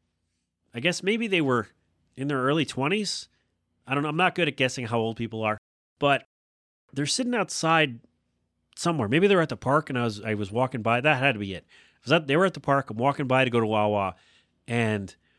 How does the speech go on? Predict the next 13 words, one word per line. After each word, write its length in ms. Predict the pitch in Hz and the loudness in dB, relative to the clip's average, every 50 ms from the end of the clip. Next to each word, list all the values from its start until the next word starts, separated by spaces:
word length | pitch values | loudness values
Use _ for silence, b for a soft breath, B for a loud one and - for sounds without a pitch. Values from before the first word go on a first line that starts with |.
| _ _ _ _ _ _ _ _ _ | _ _ _ _ _ _ _ _ _
I 140 | - 135 147 | -4 -2 0
overhear 460 | 143 165 196 208 220 185 185 220 202 | 0 0 0 0 -2 0 0 0 0
them 140 | 180 165 147 | 0 -2 -4
talking 340 | - - 156 175 165 190 160 | -2 -2 0 0 0 -2 -2
about, 200 | 135 139 135 123 | 0 0 0 0
like, 140 | 127 127 185 | -2 -2 -2
"Oh, 100 | 185 165 | -2 -2
my 80 | 139 | 0
mom 220 | 123 135 147 160 143 | 0 0 0 0 0
said 180 | - 143 120 | -2 -2 0
I 80 | 127 131 | 0 2
was 220 | 131 127 117 110 | 2 0 0 -2
a, 320 | 117 110 104 101 98 92 | -2 -2 0 -2 -4 -6